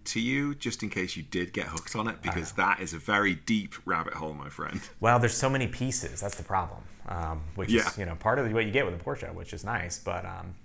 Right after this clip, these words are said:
Speaker 2: yeah, I'm actually chasing, um, a similar project, um, but a little different in that I've got a, a buddy of mine here in town who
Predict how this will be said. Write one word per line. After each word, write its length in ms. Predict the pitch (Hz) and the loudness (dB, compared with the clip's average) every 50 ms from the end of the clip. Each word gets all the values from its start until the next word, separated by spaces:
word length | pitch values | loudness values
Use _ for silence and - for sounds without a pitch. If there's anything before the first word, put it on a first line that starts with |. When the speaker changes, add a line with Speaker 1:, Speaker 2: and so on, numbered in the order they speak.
| - - - | -12 -8 -2
Speaker 2:
yeah, 160 | 107 104 104 | 4 4 6
I'm 100 | 107 107 | 6 6
actually 360 | 110 127 - - - 139 117 | 4 2 0 -2 -2 -4 -2
chasing, 840 | - - - 110 101 107 - - 113 104 104 101 98 95 95 95 - | -2 -2 -2 0 0 0 0 -2 -2 -2 -2 -2 -2 -2 -4 -4 -6
um, 320 | - 90 90 87 87 82 80 | -6 -8 -6 -6 -6 -8 -6
a 80 | 87 | -6
similar 400 | - - - 104 117 120 107 101 | -4 -4 -2 -2 -2 -2 -4 -4
project, 640 | 87 - 107 117 120 - - - - - - - - - - - - - - - - - | -2 -2 -2 -2 -2 -2 -4 -8 -10 -10 -12 -14 -18 -18 -18 -20 -20 -20 -20 -18 -8 -6
um, 320 | 104 90 85 82 80 80 | -4 -4 -2 -2 -4 -2
but 80 | 82 87 | -2 2
a 60 | 90 | 2
little 160 | 107 135 131 | 4 4 6
different 480 | 110 117 123 - - 73 73 - - - - - - - - - - - | 6 4 4 4 -2 -8 -10 -10 -12 -14 -16 -16 -18 -18 -20 -20 -20 -6
in 240 | - 107 98 92 90 87 | -2 0 0 0 2 2
that 300 | 87 85 85 85 - - | 2 2 0 0 -2 -4
I've 200 | 78 87 85 - | -4 -6 -4 -2
got 240 | 104 101 98 95 | -2 -2 0 -2
a, 300 | 95 92 90 92 92 92 | -2 -2 -2 -4 -4 -4
a 120 | 87 85 85 | -4 -4 -6
buddy 220 | 85 104 117 127 | -4 -4 -4 -4
of 60 | 120 | -4
mine 180 | 117 110 104 98 | -4 -4 -4 -4
here 120 | 98 101 | -4 -4
in 80 | 92 85 | -4 -6
town 440 | - - 104 107 104 95 90 90 87 | -6 -4 -4 -4 -4 -4 -4 -6 -6
who 560 | 82 85 92 90 87 85 85 85 82 82 82 | -6 -4 -2 -2 0 0 0 -2 -2 -4 -6